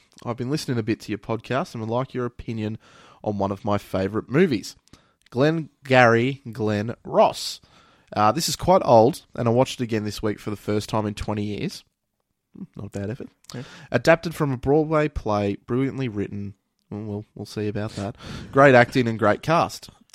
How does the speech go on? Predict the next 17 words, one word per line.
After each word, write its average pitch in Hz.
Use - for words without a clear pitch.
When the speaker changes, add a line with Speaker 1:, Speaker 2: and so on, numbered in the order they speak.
Speaker 1:
For -
a 127
long-time 160
salesperson, 117
I 113
think 113
it 101
is 104
superb. 104
Love 139
to 123
hear 107
what 98
you -
think." -
So, 101
uh, 107